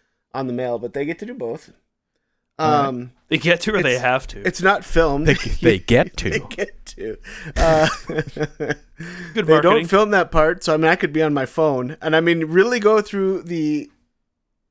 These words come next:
Speaker 1: you, you, the motions of a feather, of a, of a, of a, of a, you know, a fluffer.
Speaker 2: Yeah.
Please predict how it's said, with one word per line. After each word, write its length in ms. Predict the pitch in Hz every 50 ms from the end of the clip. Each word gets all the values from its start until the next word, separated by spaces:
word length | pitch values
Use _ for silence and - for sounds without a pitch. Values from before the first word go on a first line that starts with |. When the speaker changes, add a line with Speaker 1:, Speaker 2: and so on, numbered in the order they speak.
| _ _
Speaker 1:
you, 140 | 175 170 165
you, 260 | 156 - - 160 - - - - _ _
the 540 | - 170 160 151 147 151 147 143 143 143 143 139
motions 520 | 143 147 156 160 180 180 - 190 185 175
of 80 | 170 151
a 80 | 139 131
feather, 580 | - - 143 147 151 190 220 233 302 285 _ _ _ _ _ _ _ _ _ _ _ _ _ _ _ _ -
of 80 | 143 147
a, 240 | 143 143 - - -
of 80 | 147
a, 60 | 139 135 127 - -
of 100 | 139 139
a, 120 | 131 127 - _ _ _ _ _ _ -
of 80 | 139 139
a, 200 | 131 120 120 - - _ _ _ _ _ _ _ _ _ _ -
you 100 | 156 151
know, 160 | 139 127 123 87
a 60 | 135
fluffer. 380 | - - 143 143 - 208 226 - _ _ _ _ _ _ _ _ _ _ _ _ - - 214 - - - -
Speaker 2:
Yeah. 240 | 131 139 277 254